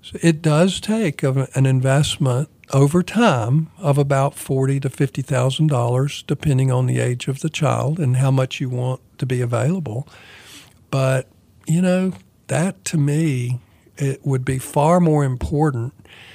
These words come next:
to a person who is struggling to basically try to, to have a decent life. You know, right now, Jason, um, m-, more than half the people in the country have no savings at all.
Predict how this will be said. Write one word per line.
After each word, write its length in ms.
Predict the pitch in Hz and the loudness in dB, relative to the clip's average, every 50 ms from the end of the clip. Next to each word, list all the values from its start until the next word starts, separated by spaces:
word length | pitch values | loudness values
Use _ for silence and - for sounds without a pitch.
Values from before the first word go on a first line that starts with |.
| - - - _ _ _ | -20 -20 -20 _ _ _
to 240 | - - 156 139 135 | -2 0 2 4 4
a 120 | 131 131 123 | 4 2 2
person 640 | - - - 143 139 123 - - 147 131 127 127 123 - - - | 2 2 2 2 0 -2 0 0 0 0 2 0 -2 -4 -6 -2
who 560 | - 151 139 139 139 139 139 139 135 135 135 - | 0 0 2 2 2 2 2 2 2 0 0 0
is 160 | - 139 131 | 0 0 0
struggling 880 | - - - - - 156 160 185 160 151 139 120 113 - 120 135 139 143 - - - - - 220 - _ _ _ | 0 -4 -4 0 2 4 4 4 4 2 0 0 0 -2 -2 -2 -4 -4 -8 -14 -20 -20 -20 -20 -20 _ _ _
to 300 | - - 147 135 135 135 | -6 -2 0 0 0 0
basically 720 | 135 131 127 127 139 143 - 175 147 - - 147 135 131 | 0 -2 -2 -2 -2 -2 -4 -4 -6 -6 -6 -6 -6 -6
try 520 | 127 - - - 135 127 127 127 131 139 131 - | -8 -8 -6 -4 -2 -2 0 0 0 -2 -2 -2
to, 340 | - 139 131 127 123 - - _ _ - | -2 -2 0 0 -2 -4 -8 _ _ -10
to 280 | - - 135 127 127 | -6 -2 0 0 2
have 300 | 123 135 143 135 131 127 | 2 2 2 4 4 4
a 220 | 131 123 123 127 - - - | 4 2 2 -2 -4 -6 -4
decent 400 | - 127 131 - - 165 - - | -2 -2 -2 -2 -4 -6 -2 0
life. 260 | 196 220 175 127 - - - - - - - - - - - _ - _ - - - | 2 2 2 0 -2 -8 -16 -20 -20 -20 -20 -20 -20 -20 -20 _ -20 _ -20 -8 -2
You 160 | 175 175 196 | 0 2 4
know, 240 | 202 202 196 180 - - | 4 4 2 0 0 2
right 280 | 165 180 208 196 - | 4 4 4 4 2
now, 300 | 151 139 139 175 220 233 | 0 0 0 0 0 -2
Jason, 760 | 208 - - 127 117 117 120 - - - 123 117 120 131 127 - _ _ _ - | -4 -4 -4 -4 -4 -6 -6 -8 -8 -8 -8 -8 -8 -10 -10 -14 _ _ _ -8
um, 500 | 147 135 127 127 127 127 127 127 127 123 - _ _ _ - - _ _ _ _ _ _ _ _ _ _ _ _ _ _ - - | -6 -4 -4 -4 -4 -6 -6 -6 -8 -10 -12 _ _ _ -20 -20 _ _ _ _ _ _ _ _ _ _ _ _ _ _ -8 -2
m-, 200 | 156 135 135 139 - - | 0 0 0 0 0 -2
more 220 | 147 143 156 170 | 0 2 2 2
than 160 | 170 160 135 131 | 2 2 0 0
half 480 | 117 123 147 143 139 143 147 - - | 0 0 0 2 2 2 0 0 -4
the 100 | - 143 | -8 -6
people 400 | - - 143 139 131 - 139 131 | -2 -2 -2 -2 -2 -2 -2 -2
in 120 | 127 123 123 | 0 -2 -2
the 60 | 123 | -4
country 440 | - - 156 160 156 - 135 127 123 | -2 -2 0 0 0 0 -2 -2 0
have 300 | 120 131 131 123 123 127 | 0 0 0 0 0 0
no 220 | 123 127 123 135 | 2 2 2 2
savings 600 | 135 - - 143 127 131 135 131 123 120 120 - | 0 -2 -2 -2 0 0 0 -2 -2 -4 -4 -6
at 140 | 117 120 117 | -8 -8 -4
all. 360 | 117 123 127 113 - - - | -4 -4 -4 -6 -8 -14 -20